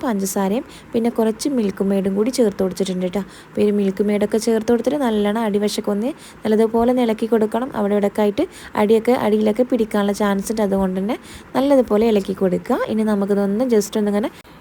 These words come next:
ചൂടാകുന്ന വരെ ഒന്ന് വെയിറ്റ് ചെയ്യാം. ഇനി ഇതിലേക്ക് കുറച്ച്, ആ, ഏലക്ക ചതച്ചത് ചേർത്ത് കൊടുക്കാം. ഇനി അതല്ലാന്നുണ്ടെങ്കിൽ വാനില എസൻസ് ഉണ്ടെങ്കിൽ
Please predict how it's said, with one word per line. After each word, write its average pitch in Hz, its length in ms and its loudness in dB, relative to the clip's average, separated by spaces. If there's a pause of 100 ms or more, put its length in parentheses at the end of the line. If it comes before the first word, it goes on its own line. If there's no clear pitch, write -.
(200)
ചൂടാകുന്ന 233 720 4
വരെ 214 260 4
ഒന്ന് 233 480 0
വെയിറ്റ് 196 360 2
ചെയ്യാം. 185 400 0 (1160)
ഇനി 285 140 4
ഇതിലേക്ക് 240 500 4
കുറച്ച്, 208 420 2 (200)
ആ, 196 200 0 (100)
ഏലക്ക 190 360 0
ചതച്ചത് 202 540 0
ചേർത്ത് 208 280 0
കൊടുക്കാം. 185 420 0 (380)
ഇനി 247 120 2
അതല്ലാന്നുണ്ടെങ്കിൽ 247 920 4
വാനില 220 380 2
എസൻസ് 202 460 0
ഉണ്ടെങ്കിൽ 208 400 0